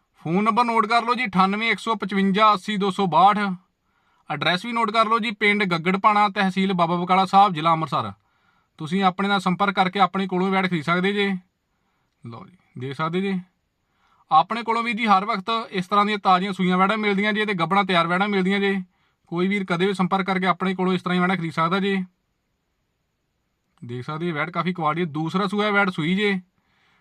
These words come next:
ਬਾਰਾਂ ਤੇਰਾਂ ਕਿਲੋ ਦੁੱਧ ਵਾਲੀ ਵੈੜ ਜੇ। ਲਓ ਜੀ, ਮੁੱਲ ਹੈ ਜੋ ਇਸ ਵੈੜ ਦਾ ਉਹ ਬਿਲਕੁਲ ਜਾਇਜ਼ ਰੱਖਿਆ ਗਿਆ ਜੇ। ਕੋਈ ਚਾਲੀ ਨਹੀਂ, ਕੋਈ ਪੰਤਾਲੀ ਨਹੀਂ,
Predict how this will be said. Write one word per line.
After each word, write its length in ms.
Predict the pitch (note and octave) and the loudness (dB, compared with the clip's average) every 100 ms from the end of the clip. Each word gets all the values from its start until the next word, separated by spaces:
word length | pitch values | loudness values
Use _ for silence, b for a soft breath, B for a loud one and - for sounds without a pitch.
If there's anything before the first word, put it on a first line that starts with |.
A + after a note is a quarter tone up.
| _ | _
ਬਾਰਾਂ 340 | B2+ D3 E3 G3 | -2 4 6 4
ਤੇਰਾਂ 300 | F#3 F3+ F#3 | 2 0 0
ਕਿਲੋ 160 | F#3 | 0
ਦੁੱਧ 160 | F3+ F3 | -2 0
ਵਾਲੀ 160 | G3 F3 | 0 2
ਵੈੜ 200 | C#3+ F3+ | 0 0
ਜੇ। 160 | F#3+ F#3+ F3+ _ _ _ _ _ _ - | -2 -2 -4 _ _ _ _ _ _ -20
ਲਓ 160 | A2+ | -18
ਜੀ, 160 | - _ _ _ _ _ _ _ _ _ _ _ _ _ _ _ _ _ _ _ _ _ - | -18 _ _ _ _ _ _ _ _ _ _ _ _ _ _ _ _ _ _ _ _ _ -14
ਮੁੱਲ 320 | C3 E3 G#3+ | -4 0 2
ਹੈ 80 | A#3+ | 0
ਜੋ 160 | A3 A#3 | 0 -2
ਇਸ 100 | G#3 | 0
ਵੈੜ 200 | G#3+ A3 | 0 2
ਦਾ 180 | A3 G#3+ G#3+ - | 4 4 2 -6
ਉਹ 80 | G3 | -6
ਬਿਲਕੁਲ 340 | D3 G#3 A3+ G#3 | -4 -4 -2 0
ਜਾਇਜ਼ 300 | F#3 F3 F#3 | 2 2 0
ਰੱਖਿਆ 260 | A3 F#3+ | 0 0
ਗਿਆ 200 | F3+ F#3+ | 4 2
ਜੇ। 200 | G3+ G3+ F#3+ - _ _ _ - | 4 0 -2 -6 _ _ _ -4
ਕੋਈ 200 | F3+ G#3 | 0 0
ਚਾਲੀ 300 | F#3+ G3 G3 | 2 2 2
ਨਹੀਂ, 180 | G3+ G#3+ | 0 -2
ਕੋਈ 100 | G#3+ | -4
ਪੰਤਾਲੀ 440 | G3 G#3 F#3+ F3 F3+ | -4 -2 2 2 2
ਨਹੀਂ, 300 | G#3 G3+ | 0 -2